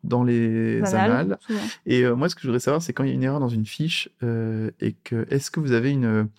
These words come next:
Speaker 1: vous êtes prévenu ? Euh,
Speaker 2: Oui, oui, on est prévenu.
Speaker 1: vous êtes prévenu ?
Speaker 2: Pour les annales, pour tout, en fait, dès qu'il y a une erreur quelque part, par contre, ils sont, ils sont fair play, enfin,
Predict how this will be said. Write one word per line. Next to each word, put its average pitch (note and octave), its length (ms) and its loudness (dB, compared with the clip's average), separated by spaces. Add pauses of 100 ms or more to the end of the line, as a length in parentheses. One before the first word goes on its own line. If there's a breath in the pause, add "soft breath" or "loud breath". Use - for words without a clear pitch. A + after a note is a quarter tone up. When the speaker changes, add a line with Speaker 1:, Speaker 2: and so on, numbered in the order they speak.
(400 loud breath)
Speaker 1:
vous A2+ 180 0
êtes A#2+ 140 0
prévenu ? D#3 400 2 (420)
Euh, A#3 180 0
Speaker 2:
Oui, C4+ 120 6
oui, C4 160 6
on A#3 80 4
est A3 40 2
prévenu. A#3 300 2
Speaker 1:
vous E3 120 -2
êtes - 80 -10
prévenu ? A#3+ 240 -2
Speaker 2:
Pour B3 100 4
les A#3+ 160 4
annales, C4 280 4
pour - 140 -6
tout, F4+ 140 4
en C4+ 60 4
fait, B3 120 2
dès C#4+ 140 2
qu'il - 60 -4
y - 20 0
a C4+ 60 4
une A#3+ 60 4
erreur A3 200 0
quelque - 140 -18
part, C#4 140 2
par - 140 0
contre, B3+ 180 0
ils A3 60 -12
sont, G#3+ 280 -2
ils A3 80 0
sont A#3 120 0
fair B3 160 -2
play, D4 160 4
enfin, A3 320 0